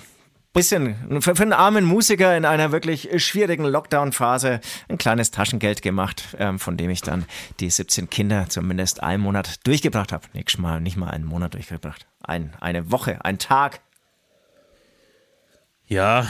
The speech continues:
Speaker 2: pff, aber das, wie gesagt, überrascht mich bei
Speaker 1: Okay.
Speaker 2: dir nicht, weil, weil vorne, vor-, vorne wirklich immer die Klappe <laughs> aufreißen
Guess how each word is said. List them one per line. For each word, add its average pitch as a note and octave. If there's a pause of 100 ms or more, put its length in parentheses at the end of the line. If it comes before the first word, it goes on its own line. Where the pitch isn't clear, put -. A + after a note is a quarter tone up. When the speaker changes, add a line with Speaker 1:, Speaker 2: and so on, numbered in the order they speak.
(200)
Speaker 2:
pff, -
aber D3
das, C#3+
wie D#3+
gesagt, E3
überrascht D#3+
mich A3
bei A#3
Speaker 1:
Okay. D#4+
Speaker 2:
dir D#4
nicht, -
weil, D#3
weil D#3+
vorne, G#3
vor-, G3
vorne G#3+
wirklich G3+
immer A#3
die A3
Klappe F3+
<laughs> A#3
aufreißen -